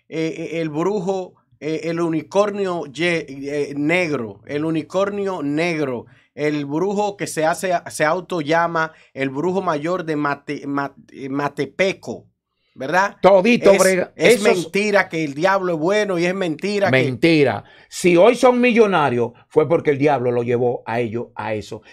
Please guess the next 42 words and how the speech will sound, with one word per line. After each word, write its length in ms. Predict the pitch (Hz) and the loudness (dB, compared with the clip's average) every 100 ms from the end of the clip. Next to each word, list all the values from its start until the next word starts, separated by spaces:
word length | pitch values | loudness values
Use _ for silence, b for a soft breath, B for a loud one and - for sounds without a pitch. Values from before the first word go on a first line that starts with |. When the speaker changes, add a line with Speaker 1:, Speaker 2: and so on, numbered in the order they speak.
| b | b
Speaker 2:
Y 100 | 165 | 4
la 120 | 151 | 6
única 300 | 165 226 226 | 4 2 2
Speaker 1:
El 60 | - | 2
Speaker 2:
forma 200 | 202 175 | 4 4
Speaker 1:
brujo, 280 | 160 175 156 | 4 2 -2
el 60 | |
brujo 240 | 139 175 190 | -2 -2 0
de 80 | |
Matemaco. 680 | 170 160 139 143 139 - 92 - | -2 -2 -4 -6 -6 -10 -20 -12
Speaker 2:
Sí, 100 | - | -4
Speaker 1:
Mate-, 380 | 165 - - | -4 -4 -2
Speaker 2:
eh, 80 | 139 | -2
la, 280 | 143 147 143 | 2 2 2
la 140 | 139 | 0
única 260 | 165 214 190 | 0 2 0
forma 260 | - 185 160 | 2 2 2
de 40 | |
llegar, 320 | 151 151 151 | 2 2 0
como 160 | 139 135 | -2 0
te 80 | 135 | 0
digo, 160 | 139 | 0
a 60 | 120 | 0
ser 320 | 131 - - _ | -2 -4 -8 _
millonario 800 | 107 185 269 240 175 123 113 104 b b | -2 2 4 2 0 -4 -6 -8 b b
como 280 | 190 226 202 | 0 2 2
brujo 380 | 156 120 113 - b b | 0 -2 -4 -8 b b
es 120 | 139 | -2
haciendo 340 | 139 147 139 | 0 -2 -2
cosas 300 | 131 131 135 | -4 -6 -8
así. 280 | 117 - - _ _ _ - | -10 -14 -20 _ _ _ 6
O 340 | 180 196 - _ - | 6 6 -2 _ 0
llevando 600 | 139 135 156 156 151 - _ | 2 2 2 2 0 -4 _
sacrificio 680 | - 139 143 120 139 143 139 | -6 -6 -4 -4 -4 -4 -6
a 100 | 120 | -4
matar 280 | 123 123 175 | -4 0 0
gente, 400 | 165 131 120 117 b | 0 -4 -6 -8 b
a 80 | 117 | -4
venderle 300 | 135 135 160 | -2 0 0
gente 180 | 147 139 | 0 -2
a 20 | |
Satanás. 540 | 123 123 110 92 - | -2 -4 -6 -6 -14